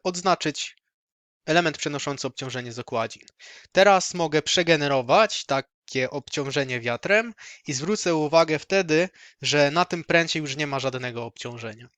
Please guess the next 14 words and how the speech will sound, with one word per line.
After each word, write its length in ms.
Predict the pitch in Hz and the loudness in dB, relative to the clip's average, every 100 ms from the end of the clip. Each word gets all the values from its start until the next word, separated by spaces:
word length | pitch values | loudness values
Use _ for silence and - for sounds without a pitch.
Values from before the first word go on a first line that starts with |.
| _ | _
Tak? 240 | - 208 - - | -6 -6 -6 -10
Więc, 360 | 151 165 156 - _ _ _ _ _ _ _ _ - | -2 -2 -4 -12 _ _ _ _ _ _ _ _ -12
mm, 320 | 147 131 135 | -8 -4 -6
w 60 | - | -4
ten 160 | 151 | -4
sposób 340 | - 135 - 123 | -4 -8 -8 -10
możemy 340 | 123 123 117 | -8 -8 -10
podejść 400 | - 123 120 - | -8 -6 -6 -8
tutaj 360 | 117 - 113 113 | -12 -10 -10 -10
do, 260 | 117 117 - - - - - - - | -10 -10 -14 -20 -20 -20 -20 -20 -6
e, 160 | 139 135 | -4 -2
tego 320 | - 175 156 | 0 0 0
typu 280 | - - 139 | -4 -10 -10
konstrukcji 760 | 127 123 - 180 - 165 175 | -12 -10 -8 -8 -6 -4 -4